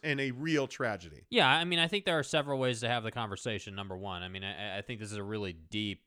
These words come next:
Speaker 2: you know, kind of traversing topic. But I think just on a surface level, I would agree. I mean, I, I think the Supreme Court,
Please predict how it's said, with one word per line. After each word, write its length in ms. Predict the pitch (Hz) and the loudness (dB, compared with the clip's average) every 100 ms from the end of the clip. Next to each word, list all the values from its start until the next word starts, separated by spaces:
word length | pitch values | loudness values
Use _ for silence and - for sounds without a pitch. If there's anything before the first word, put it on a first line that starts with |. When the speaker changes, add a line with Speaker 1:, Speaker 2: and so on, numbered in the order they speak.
| _ | _
Speaker 2:
you 180 | 107 98 | -6 -4
know, 400 | 92 87 87 87 _ | -4 -4 -6 -10 _
kind 200 | - 117 | -6 -4
of 60 | 98 | -4
traversing 600 | - 95 104 107 - 101 | -8 -10 -6 -6 -6 -12
topic. 500 | - 110 104 101 90 - | -6 -4 -4 -6 -10 -8
But 160 | 104 - - - - - | -8 -10 -20 -20 -2 6
I 100 | 151 | 6
think 180 | 165 | 6
just 220 | - 175 196 | 4 4 6
on 120 | 151 | 6
a 60 | |
surface 420 | 127 165 170 190 240 | 6 4 2 2 2
level, 200 | 233 233 | 4 6
I 120 | 208 | 6
would 100 | 240 | 4
agree. 380 | 208 277 131 107 | 2 0 2 0
I 40 | |
mean, 180 | 123 131 | -2 -2
I, 340 | 135 120 135 | 0 0 0
I 40 | 143 | -2
think 160 | 180 | -4
the 80 | 175 | -4
Supreme 380 | 175 151 175 175 | -4 -4 -4 -4
Court, 360 | - 160 175 | -2 0 0